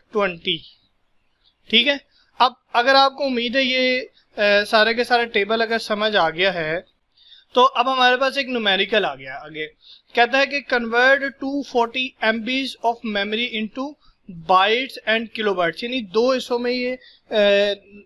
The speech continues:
मौजूद है कि हमने टू फोर्टी एम बीज के अंदर मौजूद कितनी bytes हैं वो निकालनी है और कितनी kilobytes हैं वो भी निकालनी है। तो देखें, number of bytes in one M B कितनी है वन एम बी के अंदर, टू की power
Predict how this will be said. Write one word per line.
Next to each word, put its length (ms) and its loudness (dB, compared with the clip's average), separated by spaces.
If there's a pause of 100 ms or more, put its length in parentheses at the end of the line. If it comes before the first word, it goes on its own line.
मौजूद 440 -2
है 160 4 (440)
कि 120 4 (220)
हमने 460 0
टू 400 -8
फोर्टी 440 -4 (160)
एम 200 0
बीज 300 -4
के 240 -2 (380)
अंदर 220 0
मौजूद 400 -4 (100)
कितनी 320 -6
bytes 440 0
हैं 80 -2
वो 140 -8
निकालनी 460 0
है 80 -6
और 160 -8
कितनी 340 -12
kilobytes 500 2
हैं 80 -2
वो 120 -4
भी 120 -2
निकालनी 400 -6
है। 160 -20 (460)
तो 80 0
देखें, 340 0 (460)
number 300 2
of 180 0
bytes 380 2
in 160 -6
one 260 2
M 120 -6
B 120 -2 (540)
कितनी 320 -4
है 60 4
वन 220 2
एम 160 0
बी 120 -2
के 80 -2
अंदर, 220 4
टू 200 -8
की 140 -8
power 480 4